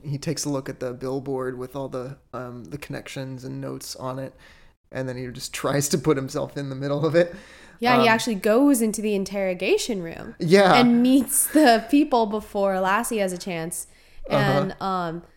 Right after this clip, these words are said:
Speaker 2: I
Speaker 1: That
Speaker 2: guess
Speaker 1: was
Speaker 2: we should
Speaker 1: really funny when he's like, "What the hell are you doing here?"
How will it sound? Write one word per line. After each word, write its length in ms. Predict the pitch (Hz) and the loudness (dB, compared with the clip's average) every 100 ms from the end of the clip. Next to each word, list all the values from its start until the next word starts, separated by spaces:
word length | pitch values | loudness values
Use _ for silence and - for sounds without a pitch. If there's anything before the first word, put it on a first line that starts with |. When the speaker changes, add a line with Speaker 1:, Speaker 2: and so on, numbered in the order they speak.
| _ | _
Speaker 2:
I 60 | - | 2
Speaker 1:
That 60 | 165 | 4
Speaker 2:
guess 40 | |
Speaker 1:
was 100 | 190 | 6
Speaker 2:
we 60 | 208 | 6
should 100 | 165 | 4
Speaker 1:
really 180 | 156 147 | 4 2
funny 360 | - 143 139 139 | 0 0 0 -4
when 140 | 143 | -4
he's 180 | 135 147 | -4 -4
like, 80 | 139 | -4
"What 460 | 135 135 143 151 - - | -4 -4 -4 -6 -10 -6
the 280 | 135 127 | -6 -6
hell 540 | 113 - - 131 139 147 | -10 -14 -8 -2 0 2
are 100 | 147 | 0
you 280 | 139 135 151 | -2 0 0
doing 400 | 151 180 175 190 | 2 2 0 0
here?" 240 | 196 - | -4 -6